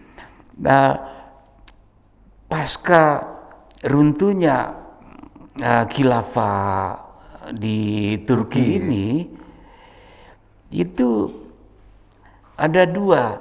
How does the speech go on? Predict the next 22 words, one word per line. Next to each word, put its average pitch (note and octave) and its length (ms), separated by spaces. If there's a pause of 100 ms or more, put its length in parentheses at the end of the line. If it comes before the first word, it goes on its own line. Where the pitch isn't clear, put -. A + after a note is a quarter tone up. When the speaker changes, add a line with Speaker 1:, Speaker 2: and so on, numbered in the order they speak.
(500)
Speaker 1:
ada D3 420
dua C#3 460 (320)
kubu D3 380
di A2 80
sana. A2 400
Ada, E3 220
Speaker 2:
Iya. B2 180 (340)
Speaker 1:
kalau C#3 180
menurut D3 160
saya D#3 140
itu D#3+ 140 (240)
ada C#3+ 280
yang D3 300 (1120)
merespon C3+ 960 (340)
dengan B2+ 720 (400)
positive C3 500
thinking, C3+ 640
ada A2 220
yang B2+ 160
Speaker 2:
Hmm. B2 80
Speaker 1:
negative C#3+ 340
thinking. F#3+ 420